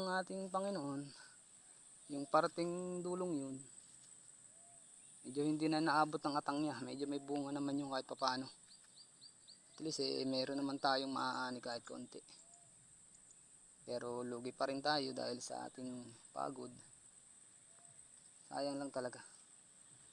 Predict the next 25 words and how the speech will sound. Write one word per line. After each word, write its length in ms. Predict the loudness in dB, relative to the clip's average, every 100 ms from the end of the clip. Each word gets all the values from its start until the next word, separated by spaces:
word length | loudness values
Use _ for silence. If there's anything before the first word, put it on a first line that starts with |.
| -20 -20 -20 -20 -8 -2
Yan 200 | 0 0
yun. 60 | -2 -8 -10 -12 -18 -20 -20 -20 -20 -20 -20 -20 -4
Akala 240 | 2 6
natin 400 | 6 6 6 4
nung 80 | 4
una 320 | 4 4 4
ay 40 | 4
maganda. 500 | 4 4 4 2 0 -2 -18 -20 -20 -20 -20 -20 -20 -20 -12
Nung 240 | -6 -2 -2
nagsasapaw 640 | -2 2 2 2 0 0
pa 160 | 4 6
lamang. 320 | 6 6 0 -4 -12 -20 -20 -20 -20 -20 -20 -20 -20 -20 -20 -10
Pero 160 | -4
ngayon 320 | 2 2 2 0
ay, 160 | -4 -6 -16 -20 -20 -20 -20 -20 -20 -20 -20 -20 -18 -4
wala, 160 | -2 0
hindi 160 | 0
na 80 | 0
talaga 240 | 0 0
siya 160 | 0 -4
nagkalaman. 480 | -2 -2 -2 -6 -10 -14 -20 -20 -20 -20 -20 -20 -20 -20 -20 -20 -20 -14
Hirap 240 | -6 -4 -2
pag 120 | -4
wala 320 | -2 2 2 4
tayong 400 | 4 2 2